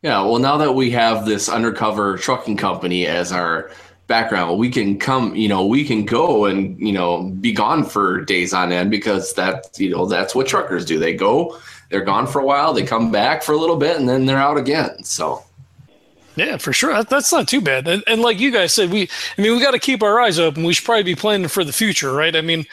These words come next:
Speaker 2: they're giving us a little bit of a sh-, of a slush fund. I mean, they didn't say, you know, I mean, sure, it's for if they can't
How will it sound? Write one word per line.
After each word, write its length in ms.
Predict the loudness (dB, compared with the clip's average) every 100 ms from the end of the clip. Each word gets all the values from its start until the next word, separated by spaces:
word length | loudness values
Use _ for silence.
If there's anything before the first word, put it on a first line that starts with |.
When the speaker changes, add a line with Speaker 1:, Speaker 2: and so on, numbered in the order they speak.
| -10 -10 -6
Speaker 2:
they're 160 | -2 0
giving 220 | 2 0
us 100 | 2
a 80 | 2
little 260 | 2 2 2
bit 140 | 0
of 140 | 0
a 100 | 0
sh-, 260 | 0 0 -2 -2
of 200 | -2 0
a 100 | 0
slush 460 | 0 2 0 0
fund. 440 | 0 -2 -2 -4 -8 -10 -20 -20 _ -2
I 60 |
mean, 320 | 0 0 -2 -8 _ _ -2
they 120 | 0
didn't 240 | 2 0
say, 760 | 0 2 2 4 4 2 0 -6 -20 _ _ _ _ _ _ _ -4
you 140 | -2
know, 240 | 0 -2 -4 -4
I 100 | -2
mean, 180 | 0
sure, 320 | 0 2 4 4
it's 160 | 0
for 300 | -2 2 2
if 100 | 0
they 160 | 0 0
can't 340 | 0 0 -2